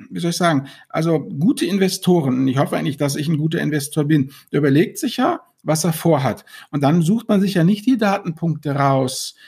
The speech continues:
die man braucht, um die eigene Theorie zu stützen, sondern man sucht sich ja die Datenpunkte raus, die die eigene Theorie zum, ähm, Einsturz bringen können. Und nur so kommt man ja robust oder wie das immer so schön heißt, antifragil dann auch in die Zukunft. Also, äh,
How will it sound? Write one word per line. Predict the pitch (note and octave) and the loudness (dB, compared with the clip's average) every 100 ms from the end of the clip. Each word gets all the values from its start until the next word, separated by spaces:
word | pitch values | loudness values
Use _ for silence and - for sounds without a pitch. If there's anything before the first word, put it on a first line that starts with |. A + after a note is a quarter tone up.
| _ | _
die | - | 0
man | D#3+ D3+ | 2 2
braucht, | C#3 E3 E3 | 2 0 2
um | |
die | D3 - | -2 -2
eigene | F3 E3 | 0 -2
Theorie | D#3+ D#3 C#3+ D#3 | 0 0 0 -2
zu | - | -6
stützen, | C3+ - E4+ - D#3 - - | -6 -2 -2 0 -2 -4 -10
sondern | - E3 D#3+ | -4 0 2
man | |
sucht | E3 G3 | 2 -2
sich | - D#3+ | -4 -4
ja | |
die | C#3 G#3 | -2 -2
Datenpunkte | A3+ F3 - E3 E3+ D#3+ E3 | 2 2 0 -2 0 0 0
raus, | C3+ D3+ D#3 - - | 2 2 0 -8 -10
die | - | -4
die | D3+ E3 | 0 0
eigene | D3 D#3+ E3 D#3+ D#3+ | 2 4 4 2 -2
Theorie | - E3 D#3 D3+ D#3+ - - | -2 2 2 2 0 -2 -10
zum, | - D3+ D3 | -2 0 0
ähm, | C#3+ C3 - | 0 0 2
Einsturz | F3+ C#4+ - E3 C#3+ - | 2 2 0 -2 -4 -4
bringen | B2+ C3+ A#2 G2 | -2 0 0 -4
können. | - G2+ F2+ - - - | -6 -4 -6 -8 -16 -4
Und | C#3 | 0
nur | C#3 C3+ | 2 2
so | D3 A#3+ E4 - | 2 2 0 -6
kommt | - E3 | -2 0
man | D3+ D3 | 2 2
ja | C#3 | 2
robust | C3+ B2 F#3 F#3 - | 0 2 0 0 -2
oder | C#3 C3 | 0 0
wie | |
das | C#3+ C#3 | 0 -2
immer | D3 C3+ | -2 -2
so | C3 | -2
schön | - C3+ | -2 0
heißt, | C#3 C#3 | 0 -2
antifragil | C#3+ D3+ C#3 - C3+ B2+ E3 | -2 -2 -2 -4 -4 2 2
dann | D3+ C#3 | 2 0
auch | B2+ B2+ - - _ | 0 -2 -6 -20 _
in | C3+ C3 | 0 2
die | B2 | 2
Zukunft. | - A3 G#3+ A2+ F2 - | 0 -2 -2 -4 -6 -8
Also, | C3 B2+ | -6 -6
äh, | G2+ F#2 | -8 -14